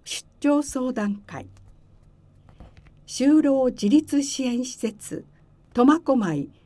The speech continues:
若者サポートステーションでは、働きたいを応援する無料出張相談会を開催します。日時、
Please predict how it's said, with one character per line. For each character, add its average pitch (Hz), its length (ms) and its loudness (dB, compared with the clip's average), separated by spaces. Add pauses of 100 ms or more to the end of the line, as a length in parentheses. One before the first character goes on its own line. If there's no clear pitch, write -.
(160)
若 214 340 0
者 269 380 2
サ 214 220 -8
ポ 302 240 2
ー 302 40 -2
ト 277 180 -2
ス 277 140 -8
テ 254 200 -2
ー 269 40 -6
シ 240 140 -12
ョ 170 60 -10
ン 147 80 -8
で 147 120 -6
は、 143 200 -8 (880)
働 302 440 0
き - 120 -18
た 269 220 -2
い 254 140 -4
を 233 220 -6
応 220 240 -2
援 214 160 -4
す - 220 -8
る 175 200 -4 (380)
無 226 160 4
料 311 240 4
出 - 240 -10
張 311 200 2
相 285 220 -2
談 277 220 -2
会 165 280 -8
を 151 100 -10
開 170 220 -8
催 160 280 -10
し 156 160 -12
ま 143 160 -6
す。 - 200 -20 (1000)
日 233 380 2
時、 - 240 -8